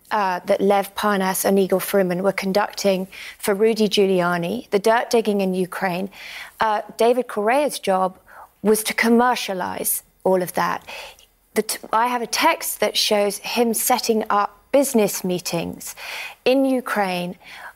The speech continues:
uh, for a trip that Lev Parnas and Igor Fruman took last winter with David Correa, uh, to do,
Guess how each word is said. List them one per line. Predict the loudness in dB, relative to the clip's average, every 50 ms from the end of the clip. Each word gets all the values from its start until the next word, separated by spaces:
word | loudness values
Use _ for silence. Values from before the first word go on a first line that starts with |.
| _ -2
uh, | 0 0 0 0 -2 -4 -8 -14 _ _
for | -6 -2 0 2 2
a | 0
trip | 0 -2 -2 2 2 2 2 2 0 -2
that | -2 0
Lev | 2 4 4 4 2 0 -4
Parnas | -4 -2 0 0 0 0 0 -2 -2 -4 -4 -2
and | 0 2 2
Igor | 2 2 2 0 0
Fruman | 0 0 2 2 2 4 2 2 0 -2 -2
took | -4 -4 -2 0 0 0 0 -2 -8 -12 -12 -14 -18 -18 -18 -10 _
last | 0 2 2 2 2 0 0 0
winter | 0 2 2 0 -2 -2
with | 2 4 4 4 4 2 0
David | 0 0 2 2 0 -2 -4 -6
Correa, | -6 -6 -4 -4 -4 -2 -4 -6 -8 -10 -12 -16 -16 -16 -16 -14 -16 -10 -6
uh, | -4 -4 -2 -4
to | -6 -8 -6
do, | 0 2 4 4 4 4 2 0